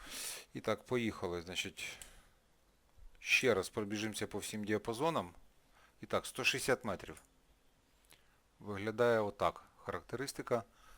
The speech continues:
Чітко попали в діапазон, є невеличкий сплеск нижче, але він не суттєвий. Так. Вісімдесят метрів.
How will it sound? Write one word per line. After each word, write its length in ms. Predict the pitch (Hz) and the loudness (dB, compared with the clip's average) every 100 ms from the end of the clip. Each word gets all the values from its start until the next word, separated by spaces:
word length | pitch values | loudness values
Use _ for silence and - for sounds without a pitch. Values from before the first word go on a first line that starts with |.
| - - | -10 0
Чітко 300 | 139 - 120 | 0 0 -2
попали 400 | 104 - 104 101 | 0 4 4 4
в 80 | |
діапазон, 540 | 95 107 110 135 165 156 | 2 0 0 2 2 2
є 220 | 117 117 | 4 4
невеличкий 840 | 110 107 104 98 - 104 98 101 90 | 2 0 2 0 0 -2 -2 -4 -4
сплеск 680 | - - 110 104 - - _ - - - _ - | -4 -2 0 0 0 -8 _ -20 -20 -20 _ -6
нижче, 500 | 143 170 - 139 127 | -2 2 2 2 0
але 280 | 107 113 120 | 2 2 2
він 200 | 107 107 | 2 -2
не 100 | 104 | -4
суттєвий. 680 | - 104 - 95 80 78 80 - - - | -6 -10 -8 -4 -2 -4 -8 -12 -14 -12
Так. 360 | - 82 78 - - - - - - - - - - - - - - _ - - | -6 -6 -6 -14 -20 -20 -20 -20 -20 -20 -20 -18 -16 -16 -16 -18 -20 _ -16 -6
Вісімдесят 640 | - 151 143 139 147 - | -2 0 2 8 8 8
метрів. 360 | 113 101 92 | 2 2 0